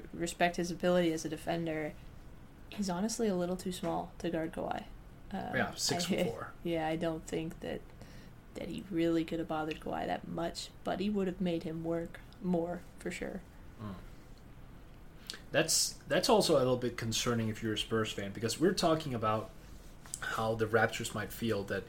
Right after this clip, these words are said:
Speaker 2: it's, it's gonna be easier scoring against Cleveland because they didn't have all,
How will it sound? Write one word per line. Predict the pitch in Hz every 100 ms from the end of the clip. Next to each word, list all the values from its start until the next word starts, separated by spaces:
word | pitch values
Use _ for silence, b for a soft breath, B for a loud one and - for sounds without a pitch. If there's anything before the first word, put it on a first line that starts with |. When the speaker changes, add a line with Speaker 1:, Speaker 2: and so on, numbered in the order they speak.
| -
Speaker 2:
it's, | 110 - -
it's | 113 -
gonna | 131 117
be | 110 107
easier | 117 117 110 113 104
scoring | - - 110 107 101
against | 98 104 101 -
Cleveland | - 123 113 110
because | 110 104
they | 98
didn't | 92 98
have | 101 98
all, | 95 92